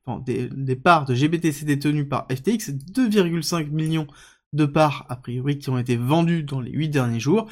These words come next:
et normalement, on devrait arriver sous peu à la fin de cette vente. Donc, si c'est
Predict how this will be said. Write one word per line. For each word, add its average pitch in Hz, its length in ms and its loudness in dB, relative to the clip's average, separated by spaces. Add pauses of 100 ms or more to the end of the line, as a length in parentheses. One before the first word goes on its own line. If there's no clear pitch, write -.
(360)
et 202 100 6
normalement, 156 440 6
on 196 80 4
devrait 147 500 2
arriver 131 540 2
sous - 260 -2
peu 233 280 -4 (120)
à 147 60 -8
la 135 100 -4
fin 277 260 0
de 185 120 4
cette 147 260 -2
vente. 156 320 -2 (400)
Donc, 165 140 4
si 320 240 4
c'est 208 500 4